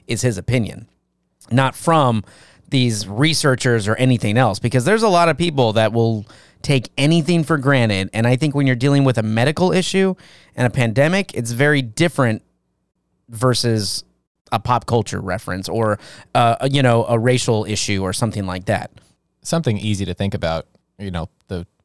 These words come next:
Speaker 2: way that Joe Rogan should have thought about it is, like, if you ever have a question of, like, "Should I say something?" You probably shouldn't. Like, if you have to question yourself,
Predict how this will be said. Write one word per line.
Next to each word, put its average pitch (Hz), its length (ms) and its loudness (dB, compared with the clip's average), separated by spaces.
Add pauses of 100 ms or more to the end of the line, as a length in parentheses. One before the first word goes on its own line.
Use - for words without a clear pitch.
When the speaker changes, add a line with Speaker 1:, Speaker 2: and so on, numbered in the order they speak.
(120)
Speaker 2:
way 101 140 -2
that 82 120 -6
Joe 95 160 -4
Rogan 90 280 -4
should 98 160 -6
have 90 100 -6
thought 80 140 -4
about 71 200 -10
it 69 80 -14
is, 87 120 -10
like, 87 160 -8
if - 80 -8
you 127 80 0
ever 131 100 0
have 110 140 2
a 98 40 -16
question 95 360 -10
of, - 80 -12
like, - 140 -10
"Should 110 320 0
I 120 100 0
say 131 220 -8
something?" 139 500 -4
You 98 100 -6
probably - 440 -6
shouldn't. - 300 -14 (380)
Like, 95 140 -8
if 107 100 -8
you 117 100 6
have 117 140 2
to 107 60 -16
question 127 380 -4
yourself, 160 500 -2